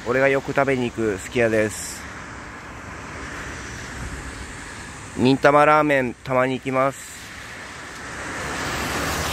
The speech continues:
はい、このローソンね、あの、必ず毎日欠かさず行くローソンです。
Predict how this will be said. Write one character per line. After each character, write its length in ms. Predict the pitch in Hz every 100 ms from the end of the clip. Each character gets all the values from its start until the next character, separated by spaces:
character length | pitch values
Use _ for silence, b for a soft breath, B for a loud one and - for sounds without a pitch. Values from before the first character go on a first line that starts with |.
| - - - - - -
は 100 | 135
い、 40 | 147
こ 200 | - 185
の 140 | 214
ロ 120 | 220
ー 40 | 208
ソ 160 | 180
ン 100 | 127
ね、 120 | 120 117
あ 80 |
の、 220 | 113 104 -
必 140 | - 135 143 147
ず 80 | 139
毎 240 | 135 147
日 200 | 139 -
欠 180 | - 123
か 100 | 131
さ 160 | 139
ず 100 | 131
行 80 | 120
く 260 | - 123 113
ロ 120 | 117
ー 20 |
ソ 160 | 110 92
ン 60 |
で 100 | 69 69
す。 300 | - 65